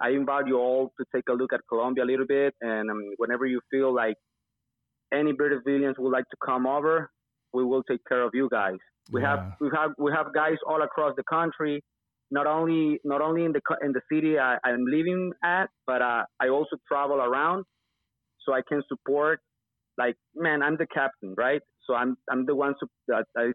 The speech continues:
Speaker 1: supposed to be leading and helping the other guys and show them how to lead in their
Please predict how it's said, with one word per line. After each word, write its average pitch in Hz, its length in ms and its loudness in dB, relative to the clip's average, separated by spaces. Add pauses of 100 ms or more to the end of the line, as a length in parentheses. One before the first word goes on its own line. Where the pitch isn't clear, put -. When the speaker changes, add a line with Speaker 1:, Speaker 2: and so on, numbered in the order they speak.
Speaker 1:
supposed 135 340 -2
to 131 60 -2
be 123 120 0
leading 143 460 2
and 120 180 -2
helping 131 360 -2
the 120 100 0
other 127 160 2
guys 135 440 0
and 120 100 -4 (120)
show 135 220 2
them 139 180 0
how 135 240 0
to 135 80 -2
lead 127 280 -2
in 135 120 -2
their 120 140 -2